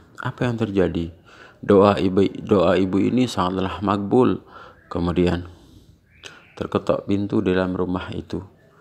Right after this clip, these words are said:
Kemudian di luar pintu itu terbesit sebuah suara, berseru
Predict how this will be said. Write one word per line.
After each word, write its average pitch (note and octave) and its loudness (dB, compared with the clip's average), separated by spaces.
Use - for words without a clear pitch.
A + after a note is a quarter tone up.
Kemudian F#2+ -4
di F#2+ 2
luar F#2+ 0
pintu F#2+ -4
itu F#2+ -4
terbesit F2+ -6
sebuah F2+ -8
suara, F2 -6
berseru G2 -4